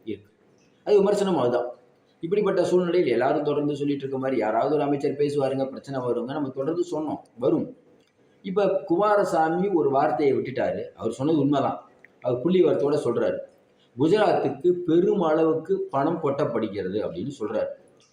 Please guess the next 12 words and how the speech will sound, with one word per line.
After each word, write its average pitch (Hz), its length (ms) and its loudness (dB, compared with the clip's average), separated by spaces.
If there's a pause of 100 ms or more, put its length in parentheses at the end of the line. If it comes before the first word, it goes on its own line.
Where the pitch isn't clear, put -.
(120)
இதை 127 180 0
விட 160 200 2
காமெடி 143 320 0
என்னன்னா, 127 500 -2
ஒரு 120 140 -4
நிறுவனம் 139 580 -2 (100)
மொத்தமே 151 400 -2
அதோடைய 120 580 -2
இந்திய 139 260 -2
முதலீடு 127 400 -4
இருபத்தோராயிரம் 123 800 0
கோடி, 113 200 -2